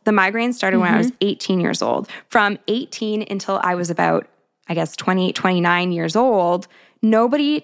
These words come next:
Speaker 1: told me that my body was being affected by estrogen, which was then causing these migraines. And there's, like,
Speaker 2: Yeah.
Speaker 1: some scientific research that has been done, estrogen with people who experience aura migraines and stroke.
Speaker 2: Yeah.
Speaker 1: So when I went to go and get my M R I, I asked if you could see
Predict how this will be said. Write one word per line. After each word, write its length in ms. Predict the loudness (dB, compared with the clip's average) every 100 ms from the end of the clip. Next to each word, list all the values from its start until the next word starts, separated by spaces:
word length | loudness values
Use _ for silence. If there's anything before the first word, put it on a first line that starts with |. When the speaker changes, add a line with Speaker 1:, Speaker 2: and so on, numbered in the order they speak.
| 0
Speaker 1:
told 220 | 2 4
me 160 | 4 4
that 300 | 4 2 0
my 200 | 0 2
body 300 | 4 2 2
was 120 | -2
being 200 | -2 -2 -2
affected 360 | -2 -4 -2
by 140 | -2 0
estrogen, 500 | -2 0 0 0 0
which 140 | -2 -4
was 120 | 0
then 220 | 0 0
causing 400 | -2 -2 -2 -4
these 140 | -6 -2
migraines. 580 | -2 0 -4 -6 -10 -12 -16 -16 -4
And 120 | 0 2
there's, 140 | 2
like, 120 | 2 2
Speaker 2:
Yeah. 120 | 2
Speaker 1:
some 160 | 2 0
scientific 500 | 0 0 -2 -4 -2
research 560 | -2 0 2 0 -2 -2
that 160 | -2
has 180 | 0 -2
been 220 | 0 0
done, 400 | 2 2 2 -4 -10 -20 -20 _ _
estrogen 640 | -4 -2 -6 0 0 0 -2
with 160 | -6 -6
people 380 | -4 0 0 2
who 120 | 0
experience 480 | -2 -2 0 0 0
aura 200 | 2 2
migraines 520 | 2 0 0 0 0 -2 -2
and 360 | 0 0 -2
stroke. 460 | -10 -2 0 0 -2
Speaker 2:
Yeah. 200 | -6 -6 -8 _
Speaker 1:
So 100 | -2
when 100 | 2
I 80 | 2
went 160 | 0 -2
to 60 |
go 100 | -2
and 80 | 0
get 120 | 2
my 120 | 0 0
M 200 | 0 2
R 180 | 2
I, 160 | 4 4
I 140 | 2 0
asked 340 | -2 -2 -6
if 120 | -8
you 100 | -6
could 180 | -4 -6
see 600 | -8 -6 -2 0 0 -2